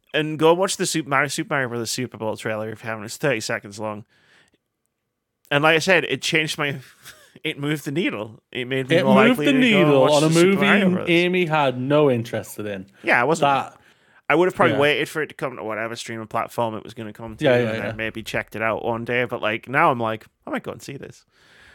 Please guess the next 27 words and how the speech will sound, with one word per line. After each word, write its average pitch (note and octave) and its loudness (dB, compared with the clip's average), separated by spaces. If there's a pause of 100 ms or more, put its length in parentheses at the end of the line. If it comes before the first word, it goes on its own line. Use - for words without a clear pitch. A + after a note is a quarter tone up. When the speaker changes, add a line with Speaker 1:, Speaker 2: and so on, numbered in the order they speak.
(680)
Speaker 2:
Wow. G#2 -8
Speaker 1:
If G#2+ 2
that's G3 2
the A3 0
level, F#3 2
if D#3 -4
that's F#3+ 0
the A3+ -8
type, F3 -4
thing G3 0
is, B2 -8
if G#2+ -16
that's E3 0
the G3 -2
hu-, D#3 -10
the, C#3 -8 (160)
the C3+ -10
type C3+ -4
of G#2+ -14
humor D3 -4
they're A2 -4
gonna G#2+ -8
have G#2+ -4
in A#2 -6
this A2 -10
Mario A#2+ 0
movie, G2+ -10